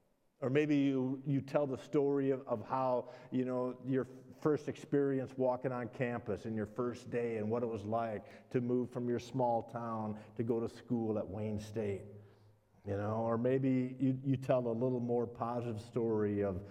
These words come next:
of the birth of your first <laughs> child. But we all have those stories, don't we? And over the years, as we tell them, it, it, it shapes our past, it shapes who we are today.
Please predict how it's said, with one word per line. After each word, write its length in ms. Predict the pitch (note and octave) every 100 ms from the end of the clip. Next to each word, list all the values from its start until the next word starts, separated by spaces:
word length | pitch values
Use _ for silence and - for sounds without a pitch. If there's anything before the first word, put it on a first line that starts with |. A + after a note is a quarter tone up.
| - -
of 400 | A2 G#2 F#2+ G2+
the 80 | G#2+
birth 340 | G2+ A2+ -
of 100 | G2
your 120 | A2+
first 400 | A2 - G2 -
<laughs> 60 | -
child. 400 | G#2+ F#2 F2+ F#2 - - _ _ _ _ _ _ _ _ _ _ _
But 80 | C3
we 160 | B2 C#3+
all 160 | D3
have 180 | C#3 B2
those 140 | A2 -
stories, 440 | - G#2+ F2 D#2
don't 220 | - F2 -
we? 80 | - - _ _ _ _ _ _ _ _ _ _ C3
And 140 | A#2
over 180 | C3 C#3+
the 100 | C3+
years, 320 | C#3 C#3+ C3
as 320 | A2 B2+ C3+ A2+
we 120 | B2
tell 300 | A2 D3 B2+
them, 320 | C3 C3+ C3+
it, 320 | A2+ A#2 - - - - -
it, 260 | A2+ A2+ - -
it 180 | A#2 A2 - -
shapes 380 | A#2 C3+ C3 - - - - _ _ _ -
our 380 | F2+ E2+ F2 - - - -
past, 440 | A2+ A#2 C3 C3+ -
it 80 | - -
shapes 280 | A#2+ A2+ -
who 80 | -
we 220 | A2 G#2+
are 200 | G2 F#2+ F#2
today. 320 | F#2 E2 D#2+